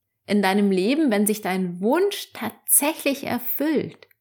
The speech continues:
Was wird dadurch in deinem Leben möglich und was verlierst du vielleicht dadurch auch in deinem Leben?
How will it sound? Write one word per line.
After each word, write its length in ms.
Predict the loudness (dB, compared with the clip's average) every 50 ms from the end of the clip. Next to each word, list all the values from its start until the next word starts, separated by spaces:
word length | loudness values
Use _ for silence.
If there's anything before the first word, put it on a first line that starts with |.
| _ _ _ _ _ _ _ _ _ _ _ _ _ _ _ _ _ _
Was 500 | -2 0 2 2 2 2 2 2 2 2
wird 320 | 0 0 0 -2 -2 -4
dadurch 400 | -2 -2 0 0 -2 -4 -4 -4
in 180 | -4 -4 -4 -4
deinem 280 | -4 -4 -4 -4 -4
Leben 320 | -4 -2 -2 -2 -2 -4 -4
möglich 720 | -6 -8 -8 -10 -6 -2 -2 -2 -2 -4 -8 -16 -20 -20 -20 -20 -20 _ _ _
und 460 | -4 -4 -2 0 -2 -2 -4 -6 -10 -8
was 340 | -6 -4 -4 0 0 -2 -2
verlierst 600 | -2 -4 -6 -4 -2 -2 -2 -2 -2 -2 -2 -2
du 60 | -2
vielleicht 440 | 0 0 0 0 -2 -4 -8 -8 -6
dadurch 420 | -6 -4 -4 -6 -6 -8 -6 -6
auch 180 | -6 -6 -6 -6
in 200 | -8 -8 -8 -6
deinem 300 | -8 -8 -8 -8 -8 -8
Leben? 500 | -6 -6 -6 -6 -6 -8 -10 -12 -14